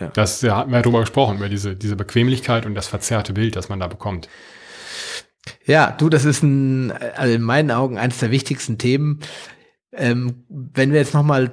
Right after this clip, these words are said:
Speaker 1: zurückblättern und nochmal so Resümee machen wollen über die, über das, was kannst du zum Thema Fleisch als Klimakiller noch abschließend sagen? Und vor allen Dingen, was wichtig ist, weil die Hörer sich jetzt natürlich fragen, „Ja, und, und, und,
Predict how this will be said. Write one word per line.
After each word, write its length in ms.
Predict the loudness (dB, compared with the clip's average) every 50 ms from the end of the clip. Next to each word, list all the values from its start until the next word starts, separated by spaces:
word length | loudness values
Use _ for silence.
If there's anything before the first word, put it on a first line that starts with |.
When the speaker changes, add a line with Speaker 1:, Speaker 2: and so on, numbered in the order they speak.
| -6 -8
Speaker 1:
zurückblättern 760 | -4 -2 0 0 0 0 0 0 2 2 2 2 0 -2 -2
und 300 | -4 -6 -6 -6 -6 -2
nochmal 300 | -2 0 2 2 2 2
so 300 | 2 0 0 -2 -6 -12 _ _ -20 -14 -8
Resümee 600 | -2 2 2 4 4 4 2 2 4 4 4 4
machen 320 | 4 2 0 0 0 0 0
wollen 260 | 0 2 2 0 -2
über 200 | -2 -2 -4 -4
die, 340 | -2 -2 -2 0 0 -2 -2
über 200 | -4 -6 -6 -6
das, 320 | -6 -6 -8 -8 -12 -14 -18 -20 -20 -20 -20 -20 _ _
was 260 | -6 -4 -4 -2 0
kannst 240 | 0 -2 -2 -2 -6
du 40 |
zum 200 | -4 -4 -4 -2
Thema 280 | 0 0 2 2 2 0
Fleisch 680 | 0 0 2 4 4 4 4 4 2 2 0 -2 -4 _ _ _ _ -4
als 180 | -4 -4 -4
Klimakiller 640 | -2 0 0 2 2 2 0 0 2 2 2 2 2
noch 140 | 0 0 -2
abschließend 500 | -2 -2 -4 -2 -2 0 0 0 0 0
sagen? 260 | 2 2 2 2 2
Und 120 | -2 -2
vor 140 | 0 2 2
allen 160 | 2 2 2
Dingen, 260 | 2 2 2 2 0 0
was 340 | 0 -2 -2 -2 -8 -6
wichtig 360 | -4 -4 -4 -4 -4 -6 -4 -2
ist, 200 | -2 -2 -2 0
weil 180 | 0 0 2
die 140 | 2 2 2
Hörer 240 | 2 2 2 2 2
sich 120 | 2 2
jetzt 140 | 0 0 0
natürlich 240 | -2 -2 -2 -2 -2
fragen, 240 | 0 0 0 0 0
„Ja, 140 | 0 0
und, 220 | 0 0 -2 -2 -2
und, 160 | -2 0 2
und, 200 | 2 2 2 0